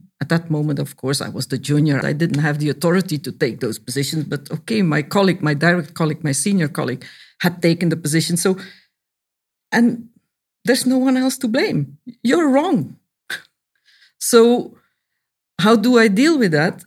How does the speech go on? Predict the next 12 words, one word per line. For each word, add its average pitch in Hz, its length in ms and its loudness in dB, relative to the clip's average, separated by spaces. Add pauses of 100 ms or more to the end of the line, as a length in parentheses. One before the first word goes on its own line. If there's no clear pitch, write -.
I - 60 0
mean, 220 400 0 (960)
for 190 120 0
the 185 120 4
rest 247 280 2
of 330 180 -4
my 170 180 2
career, 156 460 -2 (580)
I 190 120 -2
think 247 640 -4 (1000)
I 208 340 -2 (560)
learned 214 440 2